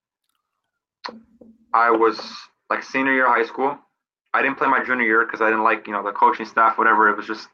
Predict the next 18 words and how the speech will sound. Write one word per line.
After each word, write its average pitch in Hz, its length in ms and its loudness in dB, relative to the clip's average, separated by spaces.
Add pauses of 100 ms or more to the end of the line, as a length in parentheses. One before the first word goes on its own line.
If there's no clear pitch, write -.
(420)
the, 135 80 -2
the 131 120 -2
school 175 200 2
I 175 60 4
was 147 200 4
in 143 120 -2
general 131 220 0
was 120 140 -2
not 123 160 0
known 120 140 2
for 110 100 -4
basketball. 101 460 0
It 95 60 -6
was 110 120 0
not 113 240 0
a - 60 -18
sports - 380 0
program. 104 500 0